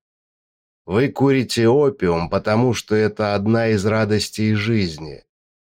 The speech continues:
Бросьте, потому что это только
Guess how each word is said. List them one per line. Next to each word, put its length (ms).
Бросьте, 1000
потому 420
что 200
это 340
только 680